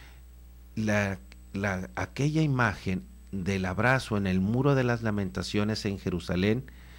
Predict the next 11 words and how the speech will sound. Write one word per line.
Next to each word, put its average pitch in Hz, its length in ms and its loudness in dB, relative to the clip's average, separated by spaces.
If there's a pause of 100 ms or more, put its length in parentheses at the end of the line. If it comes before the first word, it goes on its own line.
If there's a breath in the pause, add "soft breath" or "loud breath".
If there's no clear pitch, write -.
(340 loud breath)
entre 98 540 0
estos 120 340 -2
tres 101 240 0
personajes, 85 760 -4 (160)
es, - 240 -8 (460)
con 98 220 0
estos 107 240 -2
tres 107 160 2
personajes, 85 800 -4 (380 loud breath)
el 87 180 -6
Papa, 139 600 4